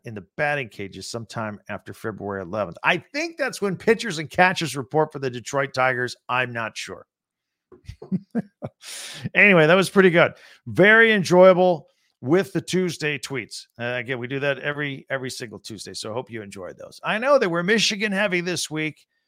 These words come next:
You know, if you watch us, we, we spread the wealth around, but what are you gonna do? There's a national championship here to talk about. All right. Uh, anyway, hit me up with comments on Twitter or X at Talk Big Ten, on YouTube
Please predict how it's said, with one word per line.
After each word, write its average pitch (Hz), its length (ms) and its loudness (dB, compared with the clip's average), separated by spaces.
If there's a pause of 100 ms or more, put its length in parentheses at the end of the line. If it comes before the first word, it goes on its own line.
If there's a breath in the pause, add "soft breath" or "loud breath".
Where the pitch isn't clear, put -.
(200)
You 185 180 -2
know, 190 400 4
if 180 140 -4
you 226 100 -4
watch 208 460 0
us, 151 180 -8
we, 196 180 -10 (560)
we 196 120 -6
spread 233 320 0
the 185 60 2
wealth 143 300 2
around, 123 380 -4
but 123 140 -8 (720)
what 190 120 0
are - 20 2
you 180 60 0
gonna 180 120 0
do? 123 220 -8 (100)
There's 127 160 -12
a 131 60 -16
national 156 320 -8
championship 139 580 -12
here 101 160 -12
to - 80 -20
talk 98 260 -10
about. - 280 -14 (500 loud breath)
All 165 120 8
right. 170 200 6 (460 soft breath)
Uh, 170 420 6
anyway, 196 320 0
hit 185 140 -2
me 208 100 2
up 214 80 -4
with 190 140 -6
comments 208 640 0 (400)
on 143 240 0
Twitter 196 360 0
or 185 60 -2
X 196 320 -2
at 147 140 -8
Talk 170 260 -2
Big 160 220 -6
Ten, 196 460 -2 (500)
on 156 220 -6
YouTube 208 760 -4